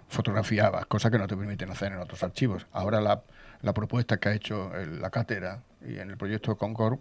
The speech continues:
me parece magnífica, porque ya se puede acceder, por lo menos a la mitad. En Jaén,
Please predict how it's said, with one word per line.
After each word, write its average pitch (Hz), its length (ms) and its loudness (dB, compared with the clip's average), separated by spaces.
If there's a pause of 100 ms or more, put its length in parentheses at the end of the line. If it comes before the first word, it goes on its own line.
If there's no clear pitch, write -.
(100)
me 92 100 -6
parece 90 300 0
magnífica, 101 480 0
porque 90 300 -8
ya 92 260 -8 (460)
se - 120 -2
puede 113 220 0
acceder, 110 320 -4
por 120 160 -8
lo 110 60 -2
menos 139 240 -6
a 143 40 -2
la 104 60 -2
mitad. 90 300 -10 (680)
En 104 140 -4
Jaén, 123 500 4